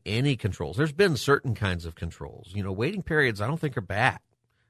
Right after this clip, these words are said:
You know, you shouldn't be able to go pick up a gun and go use it just 'cause you're mad.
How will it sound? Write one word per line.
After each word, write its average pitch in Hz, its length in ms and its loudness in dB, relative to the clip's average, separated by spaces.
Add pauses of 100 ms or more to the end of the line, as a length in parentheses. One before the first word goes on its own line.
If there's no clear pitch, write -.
(100)
You 87 80 -8
know, 85 140 -4
you 101 120 -2
shouldn't 170 240 -8
be 143 80 0
able 135 80 4
to 120 80 -2
go 110 100 2
pick 120 280 -2
up 110 120 0
a 95 60 -6
gun 104 260 0
and 90 160 -2
go 95 100 0
use 101 260 0
it 82 100 -6
just - 200 -6
'cause 92 200 -2
you're 85 100 -4
mad. 82 560 -6